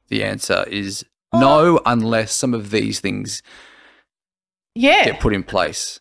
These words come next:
Speaker 2: Yeah, I don't think women,
Speaker 1: And,
Speaker 2: yeah.
Speaker 1: and funding goes to these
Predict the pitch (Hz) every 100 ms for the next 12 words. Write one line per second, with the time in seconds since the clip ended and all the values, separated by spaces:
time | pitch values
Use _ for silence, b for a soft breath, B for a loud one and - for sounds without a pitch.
0 | - 247 185 170 202 190 185 165 175 170
1 | 156 - - 123 120 131 120 131 113 107
2 | 107 98 101 - 98 107 110